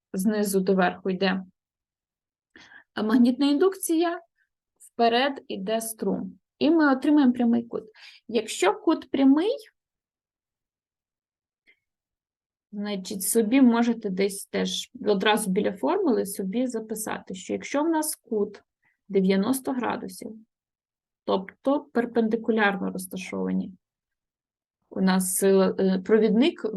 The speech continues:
розташований перпендикулярно до силових ліній магнітного поля. Це альфа дев'яносто, так? В такому випадку синус від дев'яносто градусів,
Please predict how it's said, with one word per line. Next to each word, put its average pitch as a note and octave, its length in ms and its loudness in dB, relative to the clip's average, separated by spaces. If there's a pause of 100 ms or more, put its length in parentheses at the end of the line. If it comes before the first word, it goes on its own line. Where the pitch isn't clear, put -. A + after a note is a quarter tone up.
(120)
розташований A#3 580 0
перпендикулярно A3 920 -2
до G3+ 340 -4 (920)
силових A#3 500 4
ліній A3+ 280 4
магнітного G3+ 500 -2
поля. - 280 -8 (960)
Це - 280 -4 (240)
альфа A3+ 280 0
дев'яносто, G3+ 580 -2 (100)
так? - 300 -4 (440)
В - 20 -20
такому D4 400 4
випадку D#4 500 0
синус D4+ 560 2
від G3 160 -2
дев'яносто A3 560 0
градусів, B3 720 -4